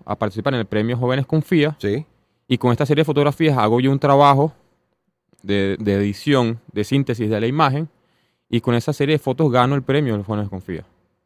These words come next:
Speaker 2: Bien, claro.
Speaker 1: Entonces, bueno, la, la, la obra se llama Estimación Estética de las Magnitudes Naturales.
Speaker 2: ¿Estimación estética?
Speaker 1: De las magnitudes naturales.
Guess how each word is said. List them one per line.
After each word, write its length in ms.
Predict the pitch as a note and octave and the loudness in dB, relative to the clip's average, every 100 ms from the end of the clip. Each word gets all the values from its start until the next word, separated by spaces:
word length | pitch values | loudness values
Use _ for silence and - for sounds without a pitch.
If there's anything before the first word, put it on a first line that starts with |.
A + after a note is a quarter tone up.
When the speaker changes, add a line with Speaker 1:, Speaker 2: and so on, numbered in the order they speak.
| _ _ _ _ _ _ _ | _ _ _ _ _ _ _
Speaker 2:
Bien, 640 | G#2 F#2 F2+ F#2+ D#2+ C2 C#2 | -8 -4 -4 -6 -8 -14 -12
claro. 380 | F#2 F2 D#2 - _ - | -8 -6 -8 -16 _ -20
Speaker 1:
Entonces, 300 | G#2+ B2+ - | -4 -4 -2
bueno, 180 | A2 G#2+ | -4 -2
la, 240 | G#2+ A2 - | -2 -4 -4
la, 260 | G2+ G#2 | -2 -2
la 120 | G#2 G2+ | 0 0
obra 140 | B2+ | 0
se 100 | D3+ | -2
llama 380 | C3 B2 C#3 C#3+ | -2 -2 -2 -4
Estimación 500 | - - A#2 A2 A#2+ B2 | -10 -6 -4 -4 -4 -6
Estética 420 | - C3 D3+ C#3+ | -2 -4 -2 -2
de 40 | |
las 80 | C#3 | -2
Magnitudes 280 | A#2+ A2 A2 | -2 -2 -4
Naturales. 580 | B2 B2 G#2 F#2 E2+ - _ _ _ _ _ - | -4 -2 0 -2 -6 -18 _ _ _ _ _ -18
Speaker 2:
¿Estimación 420 | B2+ A2 A2+ C3 | -6 -4 0 0
estética? 480 | C#3 E3+ G3 - A3+ | 0 -2 -4 -6 -2
Speaker 1:
De 100 | A2+ | 0
las 100 | A2+ | 0
magnitudes 420 | A2+ G#2+ G2+ A#2 | 0 0 0 0
naturales. 540 | B2+ G2+ F#2+ E2+ - | 0 -2 -2 -4 -8